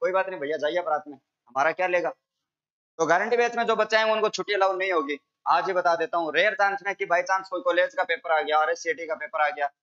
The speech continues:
या कोई पेपर आ जाते हैं तभी, शादी के लिए तो बिल्कुल छुट्टी नहीं है। शादी का नाम पर तो थे, तीन चार दिन खराब करोगा,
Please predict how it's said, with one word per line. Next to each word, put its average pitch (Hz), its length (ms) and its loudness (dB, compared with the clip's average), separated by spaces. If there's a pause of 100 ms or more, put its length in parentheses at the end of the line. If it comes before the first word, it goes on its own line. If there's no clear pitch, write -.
(140)
या 170 80 2
कोई 175 120 -2
पेपर 180 300 2
आ 190 120 4
जाते 190 220 0
हैं 165 100 -2
तभी, 135 200 -6
शादी 180 340 0
के 202 100 -4
लिए 190 120 -4
तो - 60 -6
बिल्कुल 170 280 -8
छुट्टी 139 260 -16
नहीं 117 100 -18
है। 107 60 -20
शादी - 1080 -6
का 185 80 2
नाम 170 180 2
पर 175 100 0
तो 165 100 0
थे, 160 120 -4
तीन 160 200 -6
चार 160 160 0
दिन 147 120 -8
खराब 127 280 -6
करोगा, 113 200 -6